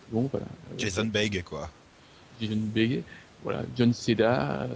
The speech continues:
Speaker 1: Sophia Bush, euh, Patrick John Fluger, euh, Archie Kao.
Speaker 2: Et qu'est-ce que t'as contre le Power Rangers bleu de l'espace, toi ?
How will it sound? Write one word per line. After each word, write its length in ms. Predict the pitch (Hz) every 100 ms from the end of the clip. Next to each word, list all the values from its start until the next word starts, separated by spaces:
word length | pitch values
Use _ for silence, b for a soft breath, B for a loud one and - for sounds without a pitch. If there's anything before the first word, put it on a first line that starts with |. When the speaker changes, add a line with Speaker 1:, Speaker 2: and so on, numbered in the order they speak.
| -
Speaker 1:
Sophia 340 | - 113 110
Bush, 480 | 117 120 127 117 -
euh, 320 | 113 120 - -
Patrick 260 | - 113 - 113
John 200 | 110 117 113
Fluger, 540 | - 113 117 131 156 147
euh, 420 | 113 117 127 - -
Archie 240 | - -
Kao. 420 | - 113 113 135 151 - - - - - - - - - - - - - -
Speaker 2:
Et 80 | 110
qu'est-ce 320 | - 185 -
que 80 | 135
t'as 260 | - 160
contre 320 | - 127 -
le 60 | 113
Power 260 | - 143 143
Rangers 520 | 131 120 120 127 -
bleu 240 | 101 143
de 120 | 143 110
l'espace, 560 | 110 - 120 127 -
toi ? 260 | - 90